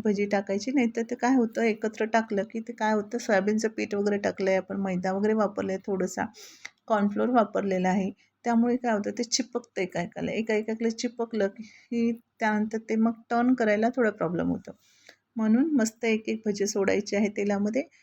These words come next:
आणि मस्त झाले की, क्रिस्पी झाले की त्याला काढून घ्यायचे. बघू शकताय तुम्ही, मी एक वेळेस काढलेले आहे, एकदा काढ-, टाकलेले, काढलेले आहे.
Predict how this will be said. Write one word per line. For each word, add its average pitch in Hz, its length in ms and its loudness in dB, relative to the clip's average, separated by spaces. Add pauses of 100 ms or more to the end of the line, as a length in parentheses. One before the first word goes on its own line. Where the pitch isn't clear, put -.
(180)
आणि 233 140 0
मस्त 240 380 0
झाले 262 460 4
की, - 180 -12
क्रिस्पी 226 420 -2
झाले 254 280 2
की 208 120 -6
त्याला 202 200 -2
काढून 294 380 0
घ्यायचे. 277 680 0
बघू 202 300 0
शकताय 302 420 -4
तुम्ही, 262 340 -2 (560)
मी 214 160 -2 (140)
एक 196 260 -2 (140)
वेळेस 262 320 4
काढलेले 220 440 4
आहे, 233 160 4
एकदा 208 240 0
काढ-, 214 440 0
टाकलेले, 214 420 0
काढलेले 214 480 2
आहे. 220 220 4